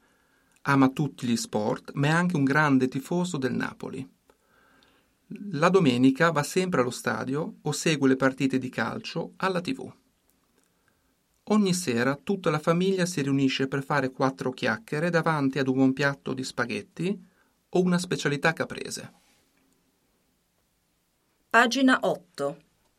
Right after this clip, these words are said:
Speaker 2: Sarà vero? Ma. Forza Italia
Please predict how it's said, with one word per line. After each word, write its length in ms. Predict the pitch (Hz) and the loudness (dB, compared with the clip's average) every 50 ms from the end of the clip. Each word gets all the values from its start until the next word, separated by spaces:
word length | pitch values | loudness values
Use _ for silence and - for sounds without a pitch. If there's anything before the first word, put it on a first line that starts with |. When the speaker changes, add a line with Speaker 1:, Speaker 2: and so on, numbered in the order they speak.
| _ _ _ _ _ _ | _ _ _ _ _ _
Speaker 2:
Sarà 380 | _ - - - 240 233 254 262 | _ -4 0 2 2 4 4 4
vero? 520 | 240 294 294 277 226 196 202 214 247 254 - _ _ _ _ _ _ | 6 6 6 6 6 6 6 6 4 2 -2 _ _ _ _ _ _
Ma. 300 | - 147 151 156 156 165 - - - _ _ _ _ _ _ _ _ _ _ _ _ _ _ _ _ _ _ _ _ _ | -10 -8 -4 0 0 0 0 -4 -10 _ _ _ _ _ _ _ _ _ _ _ _ _ _ _ _ _ _ _ _ _
Forza 480 | - - - 320 349 381 392 - - | -14 -4 0 0 2 2 0 2 2
Italia 800 | 269 262 240 - 190 165 156 147 151 156 156 160 160 185 226 240 | 0 2 2 4 4 4 4 4 0 -2 0 2 2 2 0 -2